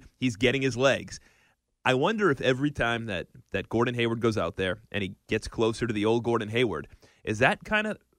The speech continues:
a kick in the balls to Jaylen Brown? Does he take it, like, personally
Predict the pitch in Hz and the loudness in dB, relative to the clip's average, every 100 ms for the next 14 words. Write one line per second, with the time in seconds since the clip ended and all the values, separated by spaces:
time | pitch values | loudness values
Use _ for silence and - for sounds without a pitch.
0 | _ - - 156 147 123 98 98 98 110 | _ -10 -2 0 0 -4 -4 -4 -2 -4
1 | - 107 107 110 107 107 95 107 110 120 | -6 -8 -2 -2 -2 -4 -2 -2 -4 -4
2 | - 156 143 - 113 101 - _ _ _ | -2 -2 0 0 0 -2 -8 _ _ _
3 | - 131 123 143 139 139 | -2 -2 0 -2 -2 -4